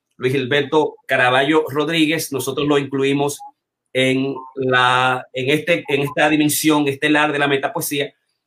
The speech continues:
porque él participó junto con nosotros y estuvo allá y nos dio un apoyo extraordinario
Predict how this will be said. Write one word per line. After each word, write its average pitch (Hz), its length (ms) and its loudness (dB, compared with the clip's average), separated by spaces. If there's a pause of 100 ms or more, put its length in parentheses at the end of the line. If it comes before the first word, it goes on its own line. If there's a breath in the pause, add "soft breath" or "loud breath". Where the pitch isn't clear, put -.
(140)
porque 117 220 -2
él 131 100 0
participó 135 640 0
junto 139 380 -2
con 139 140 0
nosotros 131 560 -2
y - 40 -6
estuvo 135 260 0
allá 139 420 2
y 131 60 -6
nos 120 200 -8
dio 127 220 -2
un 143 200 0
apoyo 131 300 -4
extraordinario 127 800 -4